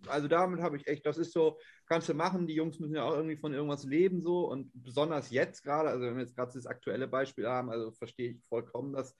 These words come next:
wenn da irgendeiner angeschrieben wird und er irgendwas haben will, dass er dann auch mal einen Preis aufruft, weil ich meine, dem geht's halt momentan nicht so besonders gut.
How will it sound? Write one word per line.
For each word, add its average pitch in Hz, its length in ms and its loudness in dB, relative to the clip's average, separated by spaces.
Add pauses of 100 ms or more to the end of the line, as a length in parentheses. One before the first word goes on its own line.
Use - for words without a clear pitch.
(280)
wenn 117 140 -4
da 107 80 0
irgendeiner 120 400 -4
angeschrieben 127 500 -6
wird 123 160 -2
und 110 140 -6
er 92 80 -4
irgendwas 107 320 -4
haben 113 280 0
will, 117 160 2
dass 113 200 -4
er 95 80 -4
dann 107 180 -4
auch 95 220 -8
mal 104 100 -6
einen 95 100 -4
Preis 101 280 -6
aufruft, 123 480 -6
weil 101 140 0
ich 98 100 -8
meine, 101 240 -6 (180)
dem 104 160 -4
geht's 110 240 -6
halt 117 220 -6
momentan 113 480 -6
nicht 127 180 -8
so 135 140 -8
besonders 120 500 -6
gut. 165 260 -8